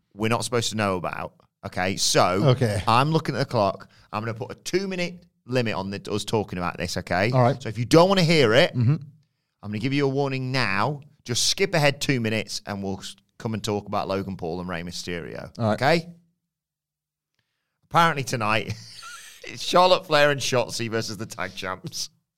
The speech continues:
Speaker 2: What?
Speaker 1: Now,
Speaker 2: No, hang on,
Speaker 1: that
Speaker 2: wait a second. Wait a minute. I know we've been at two minutes, but I don't really wanna talk about the prospective quality of the match. The, as in, uh, Piper Niven and Chelsea Green?
Speaker 1: Yes.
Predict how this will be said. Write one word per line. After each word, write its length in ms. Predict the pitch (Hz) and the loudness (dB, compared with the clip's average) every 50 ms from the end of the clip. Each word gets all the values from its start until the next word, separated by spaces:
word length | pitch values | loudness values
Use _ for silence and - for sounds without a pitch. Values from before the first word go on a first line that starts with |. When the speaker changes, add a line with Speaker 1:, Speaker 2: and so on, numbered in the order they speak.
| _ _ | _ _
Speaker 2:
What? 320 | 196 165 170 180 185 180 - - 127 - - - - - - _ _ _ _ _ _ _ _ _ _ _ _ _ _ _ _ _ _ _ _ _ - 185 - | 6 8 8 8 6 4 -2 -10 -12 -12 -12 -20 -20 -20 -20 _ _ _ _ _ _ _ _ _ _ _ _ _ _ _ _ _ _ _ _ _ -20 -14 -2
Speaker 1:
Now, 200 | - 175 180 180 | 4 6 6 6
Speaker 2:
No, 80 | 180 185 - | 6 4 4
hang 140 | 220 214 277 | 4 4 6
on, 120 | 214 151 | 6 6
Speaker 1:
that 100 | 190 202 | 6 6
Speaker 2:
wait 120 | 254 269 247 | 6 6 4
a 20 | - | 2
second. 520 | - - 139 - - 107 87 98 - - _ _ | -2 -6 -8 -10 -14 -16 -14 -16 -18 -20 _ _
Wait 200 | _ 208 233 226 | _ -4 -2 -2
a 20 | 196 | -2
minute. 240 | 156 117 107 110 - | -4 -8 -8 -10 -8
I 120 | 117 131 143 | -8 -8 -6
know 80 | 156 160 | -6 -6
we've 80 | 165 | -6
been 120 | 160 160 160 | -6 -6 -8
at 100 | 110 - | -8 -6
two 160 | - 156 151 | -6 -6 -4
minutes, 340 | 147 120 95 - - - - - - _ _ | -4 -4 -6 -6 -6 -8 -8 -10 -20 _ _
but 60 | 113 | -6
I 20 | 117 | -2
don't 80 | 127 | 0
really 100 | 131 127 | 0 2
wanna 160 | 123 120 117 - | 0 0 0 0
talk 140 | 127 113 | -2 -2
about 100 | - - 101 | -2 -4 -4
the 80 | 113 | -4
prospective 380 | - - - - 117 - - 98 | -6 -8 -6 -6 -6 -6 -6 -2
quality 220 | - 117 104 78 | -2 -2 -2 0
of 60 | 104 101 | -2 -2
the 40 | |
match. 320 | 101 101 87 - - - - - - - _ _ _ _ _ _ _ _ 139 | -2 -2 -4 -6 -10 -12 -14 -14 -20 -20 _ _ _ _ _ _ _ _ -14
The, 100 | 135 139 - - _ _ _ _ _ _ - | -14 -14 -14 -14 _ _ _ _ _ _ -2
as 140 | 147 139 | 0 2
in, 480 | 147 160 156 156 151 147 143 147 - - - | 4 4 6 6 6 4 2 0 -6 -8 0
uh, 160 | 147 135 135 135 | 2 4 4 4
Piper 220 | - 185 165 160 170 | 4 2 4 4 4
Niven 160 | 151 147 147 | 2 2 2
and 80 | 143 | 2
Chelsea 280 | 139 156 147 131 - 143 | 4 4 2 2 2 0
Green? 280 | 131 139 123 - 69 80 | 0 0 -2 -2 -6 -2
Speaker 1:
Yes. 340 | 104 131 156 - - - - | -2 -2 -2 -2 -6 -12 -16